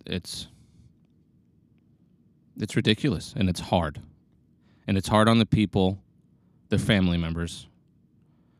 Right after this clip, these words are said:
It's hard on their friends. It's hard on anybody involved. And we, it's not hard because we're mad at that person. It's hard because we're mad at ourselves.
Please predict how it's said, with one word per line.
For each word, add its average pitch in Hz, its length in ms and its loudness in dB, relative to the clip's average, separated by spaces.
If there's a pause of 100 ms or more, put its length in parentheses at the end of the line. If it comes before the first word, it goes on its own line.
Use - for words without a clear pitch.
(120)
It's 101 160 -4
hard 104 160 2
on 98 140 4
their 98 100 4
friends. 90 380 0
It's 85 140 -6
hard 95 280 0
on 90 280 -2 (1400)
anybody 117 400 4
involved. 87 600 -2 (2750)
And 107 120 2
we, 110 200 4 (360)
it's - 240 0
not 131 280 4
hard 113 260 6
because 101 280 2
we're 95 100 2
mad 92 260 0
at 85 120 -6
that 82 200 -2
person. 80 460 -4 (1300)
It's - 160 -2
hard 117 160 4
because 104 260 2
we're 95 60 2
mad 92 220 0
at 90 80 -2
ourselves. 82 640 -4